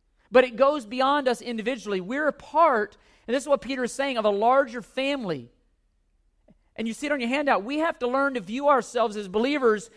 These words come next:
and how we live with a corporate perspective, not just an individualistic perspective. A corporate perspective. We're a family.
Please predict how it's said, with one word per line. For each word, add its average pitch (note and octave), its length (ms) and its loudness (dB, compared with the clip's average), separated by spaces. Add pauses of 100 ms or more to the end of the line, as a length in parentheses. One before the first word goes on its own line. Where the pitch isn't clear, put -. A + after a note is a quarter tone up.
(120)
and A3 160 0
how B3+ 220 2
we C#4 120 -2
live C4 240 4
with G#3+ 160 0
a G#3+ 80 2
corporate C#4 640 0
perspective, F3+ 640 -4
not A#3 200 -2
just D4 200 -10
an B3+ 120 -10
individualistic A#3+ 920 -4
perspective. D3+ 600 -8 (840)
A - 100 4
corporate C#4+ 580 4
perspective. F3+ 560 -4
We're D4 160 -2
a C4+ 60 2
family. G3+ 680 -2